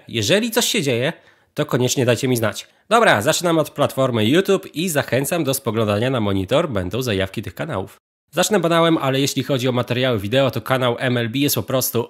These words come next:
obowiązkowy i wspominam o tym tylko dla przyzwoitości. Musisz tam po prostu wejść i zobaczyć, że jest tam wszystko. Czy starczy ci życia, żebyś to wszystko, drogi widzu, zobaczył? Nie sądzę.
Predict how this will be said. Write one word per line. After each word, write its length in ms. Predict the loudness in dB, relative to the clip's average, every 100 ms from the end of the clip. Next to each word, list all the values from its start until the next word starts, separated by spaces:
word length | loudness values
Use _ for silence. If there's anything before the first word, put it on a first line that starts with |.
| 2
obowiązkowy 1500 | 6 6 6 8 8 8 4 2 2 0 2 2 2 0 -2
i 100 | -6
wspominam 500 | 0 0 2 2 2
o 100 | 2
tym 220 | 0 -2
tylko 300 | 0 -2 0
dla 120 | 0
przyzwoitości. 720 | 0 0 0 0 -2 -2 -4 -6 -12 -20 _ 0
Musisz 380 | 2 4 2
tam 140 | 2 2
po 80 | 2
prostu 320 | 0 0 0
wejść 260 | 0 0
i 80 | -2
zobaczyć, 480 | -2 0 0 0 -2
że 120 | 0
jest 180 | 0 -2
tam 220 | -4 -4
wszystko. 640 | -4 -4 -4 -6 -8 -18 -20 -20 -20 _ _ -2
Czy 120 | 2
starczy 360 | 4 2 2
ci 140 | -2 0
życia, 460 | 0 2 2 2
żebyś 320 | 0 -2 -2 -4
to 80 |
wszystko, 300 | -2 -2 0
drogi 260 | 2 0 0
widzu, 200 | 0 0
zobaczył? 480 | 0 0 2 0 -2 -6 -20 _ -4
Nie 180 | 0
sądzę. 440 | 0 0 -4 -4